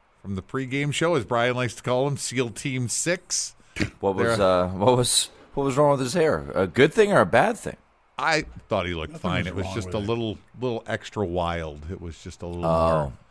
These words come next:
Speaker 1: And I, I said, "I know what happened. Some hairdresser got a hold of him.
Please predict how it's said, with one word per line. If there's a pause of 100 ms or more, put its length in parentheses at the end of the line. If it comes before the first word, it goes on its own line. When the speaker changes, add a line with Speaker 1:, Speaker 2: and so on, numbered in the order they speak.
(220)
Speaker 1:
And (720)
I,
I
said,
"I
know
what
happened.
Some
hairdresser
got
a
hold
of
him.